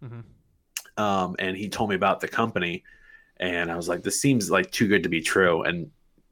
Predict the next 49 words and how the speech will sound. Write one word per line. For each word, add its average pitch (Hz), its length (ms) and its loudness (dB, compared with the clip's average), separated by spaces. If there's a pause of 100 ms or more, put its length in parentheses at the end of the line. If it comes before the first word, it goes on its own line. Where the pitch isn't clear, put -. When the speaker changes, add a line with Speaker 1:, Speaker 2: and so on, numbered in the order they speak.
Speaker 2:
they, 104 140 4 (160)
it's, - 220 0
it's - 200 2
a 107 40 4
really 120 180 8
great 95 200 4
company. 85 340 0
They've 101 180 4
actually 117 240 4
been 98 180 -2
named, 95 440 -2 (400)
um, 87 320 -2
the 90 160 -4 (160)
best 104 260 2
company 104 400 0
to 98 100 0
work 95 180 2
for 90 240 2
in 87 40 -6
New 90 80 -4
Hampshire, 85 720 0
Speaker 1:
Oh. 117 480 -14 (360)
Speaker 2:
like, 90 400 0
five 95 400 0
or 98 60 0
six - 260 -2
times. 101 400 2
So 143 80 4
many 147 160 6
times 120 320 4
that 95 120 -6
they 104 180 2
actually 101 340 0
can't - 300 -2
win 104 220 -2
it - 100 -6
anymore. 90 540 -2 (120)
They're 104 340 4
Speaker 1:
<laughs> 117 140 4
Speaker 2:
the 104 120 4
one 98 300 2 (100)
that 104 160 0
helped - 340 4
decide 98 540 2
who 117 180 6
wins 101 240 2
it 80 100 -2
now. 78 260 -6 (200)
Speaker 1:
See, - 320 -8